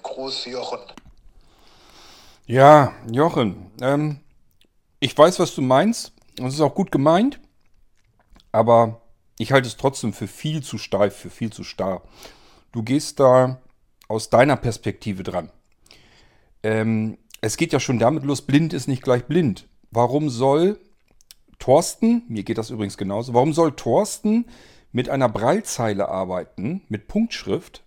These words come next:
Speaker 2: wenn er so viel Sehrest hat, dass er viel schneller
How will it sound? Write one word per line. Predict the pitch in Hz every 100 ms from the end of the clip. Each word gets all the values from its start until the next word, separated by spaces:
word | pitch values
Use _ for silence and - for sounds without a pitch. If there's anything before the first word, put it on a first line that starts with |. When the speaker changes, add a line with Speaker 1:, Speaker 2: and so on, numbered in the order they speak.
| _
Speaker 2:
wenn | 95 113 151
er | - 131 131
so | 113 165
viel | - 110
Sehrest | 143 214 135 117 -
hat, | 143 - - - _
dass | 123 131
er | 139
viel | - - 190
schneller | - 147 165 190 208